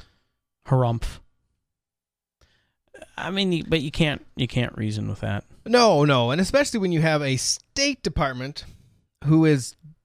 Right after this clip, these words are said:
Speaker 2: insane. Matt Lee, reporter for the A P, I believe,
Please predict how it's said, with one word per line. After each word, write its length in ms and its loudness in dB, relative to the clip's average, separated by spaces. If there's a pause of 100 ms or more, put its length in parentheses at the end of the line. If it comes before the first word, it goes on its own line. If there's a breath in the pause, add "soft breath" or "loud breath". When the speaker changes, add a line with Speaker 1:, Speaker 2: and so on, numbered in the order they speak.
(1500 loud breath)
Speaker 2:
insane. 1000 0 (160)
Matt 260 2
Lee, 380 0 (460)
reporter 380 0
for 120 -2
the 140 -2
A 80 -2
P, 260 -6
I 40 -8
believe, 400 -14